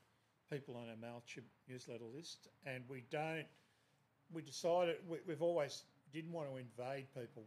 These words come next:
with social media. So, so basically we send out about five newsletters a year. We'll send one out early in the season to say this is what it looks like and this is what we've got a lot of. Um, and then because seasons can vary,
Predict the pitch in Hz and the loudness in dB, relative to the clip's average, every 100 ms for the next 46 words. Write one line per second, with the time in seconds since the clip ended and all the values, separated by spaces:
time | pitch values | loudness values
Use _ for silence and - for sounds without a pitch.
0 | 120 113 - 113 - 117 123 120 104 - | -10 -10 -8 -10 -10 -12 -10 -10 -12 -12
1 | - 120 113 - _ _ _ _ _ - | -8 -6 -6 -12 _ _ _ _ _ -4
2 | 135 165 165 170 - - 156 139 139 131 | 0 6 6 6 0 -4 -2 0 0 -2
3 | 127 - - - - 147 - 143 143 131 | -8 -18 -20 -16 -8 -4 -2 -2 0 -2
4 | 127 139 - - 139 131 127 135 - 135 | 0 -2 -2 0 0 0 -2 -8 -4 -4
5 | 127 123 120 143 165 233 202 - - - | -4 -6 -6 -2 0 0 -4 -10 -12 -12
6 | - 135 - 143 139 131 127 135 - 170 | -10 -6 -2 0 0 0 0 -2 -2 2
7 | 160 147 131 - 160 139 127 123 127 135 | 2 2 0 0 0 -2 -2 -6 -2 -2
8 | 127 131 127 120 120 117 135 - 135 127 | -2 -6 -8 -4 -4 -4 -10 -4 -2 -2
9 | 127 127 127 131 151 151 135 113 135 165 | -6 -10 -10 -10 -10 -10 -8 -6 -4 -2
10 | 214 208 _ _ _ _ _ - 151 135 | -4 -8 _ _ _ _ _ -6 -2 0
11 | 131 165 185 185 269 277 - 147 - - | -2 -4 -4 -2 -2 -4 -2 -2 -2 0
12 | 151 151 156 127 - 135 117 127 135 127 | 0 0 -6 -10 -8 -8 -6 -2 -2 -2
13 | 123 | -4